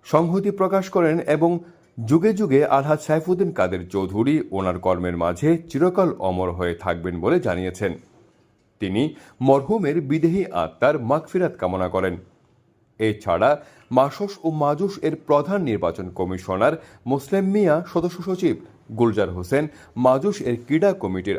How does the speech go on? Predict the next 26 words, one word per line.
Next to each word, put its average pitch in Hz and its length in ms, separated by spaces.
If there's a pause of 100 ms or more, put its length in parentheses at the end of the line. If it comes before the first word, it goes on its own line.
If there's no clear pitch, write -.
(140)
আহ্বায়ক 90 520 (120)
মোহাম্মদ 123 380
তসলিম 101 400
উদ্দিন 92 280 (120)
এবং 165 260 (380)
মাসস 143 460 (100)
ও 156 120
মাজুস 151 500
এর 104 200
উপদেষ্টা 101 500
মণ্ডলীর 87 580 (320)
মরহুমের 147 520 (100)
আত্মার 143 400
মাগফিরাত 104 600
কামনা 147 340
করেন। 87 320 (760)
এছাড়া 104 500 (320)
শ্রদ্ধা 156 420
নিবেদন 92 420
করেন 101 320 (320)
মাজুসের 135 600
সাবেক 165 420
সিনিয়র 101 380
সহসভাপতি 92 1000
ও 113 120 (200)
সমন্বয়ক 82 560